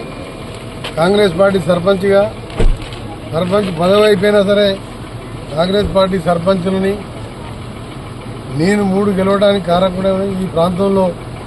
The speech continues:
సుపరిచిత వ్యక్తి రాజిరెడ్డి గారు మరణించడం నిజంగా ఈ ప్రాంతం అందరూ కూడా కంటతడి పెట్టని మనిషి లేడు ఈరోజు పార్టీలకు అతీతంగా. ఆ రాజిరెడ్డి గారు ఏ పేదవాడు వచ్చినా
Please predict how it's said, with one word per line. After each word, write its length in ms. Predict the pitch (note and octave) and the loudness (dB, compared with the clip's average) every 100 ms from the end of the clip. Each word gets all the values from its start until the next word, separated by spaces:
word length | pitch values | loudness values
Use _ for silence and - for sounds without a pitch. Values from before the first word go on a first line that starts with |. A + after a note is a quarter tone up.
| - - | -12 -8
సుపరిచిత 420 | D#3+ G#3+ G3+ G#3 | 0 0 2 0
వ్యక్తి 640 | G#3 F3+ E3 F#3+ G3+ E3+ - - - - - - - - - - C3+ | 0 0 -2 0 0 0 -4 -12 -12 -12 -12 -12 -12 -12 -12 -8 0
రాజిరెడ్డి 420 | D#3 F#3 F#3+ G3 | 2 2 0 2
గారు 180 | G3 F3 | 2 2
మరణించడం 640 | E3 F3+ F#3 F3+ F#3 D#3+ - - - | 2 2 0 0 0 -2 -6 -10 -8
నిజంగా 360 | C#3+ F3+ F#3+ F3+ | 0 2 4 2
ఈ 100 | D#3+ | 2
ప్రాంతం 440 | C3+ D#3+ F3+ F#3 | 2 2 2 0
అందరూ 280 | E3+ F#3+ F3+ | 0 0 0
కూడా 380 | F3+ F3+ E3 A#2+ A2+ - - - - | 2 4 4 0 -8 -10 -14 -12 -4
కంటతడి 440 | E3 G3 F#3 F#3 | 0 2 2 2
పెట్టని 320 | E3+ F3+ F#3 E3+ | 0 0 0 0
మనిషి 300 | D#3+ F3+ A3 | 0 0 2
లేడు 240 | G3+ F3+ | 2 2
ఈరోజు 560 | D#3+ D3 C#3 A#2+ - D3 | 2 0 -4 -8 -6 -2
పార్టీలకు 420 | D#3+ E3+ G3 E3 | -2 0 0 0
అతీతంగా. 480 | E3 F3+ E3 D#3+ A2+ - - - - - - - - - - - C#3+ | 0 0 0 0 -4 -8 -12 -12 -10 -10 -10 -10 -12 -12 -12 -8 -2
ఆ 80 | D#3 | 2
రాజిరెడ్డి 440 | D#3 F3+ G3 G3 | 4 2 2 2
గారు 220 | G#3 G3+ | 2 2
ఏ 220 | F#3+ F3+ G3 | 2 2 0
పేదవాడు 540 | E3 G3 G#3 G#3 G3 | 0 2 4 4 2
వచ్చినా 420 | E3 G3 G#3 E3+ | 0 2 2 2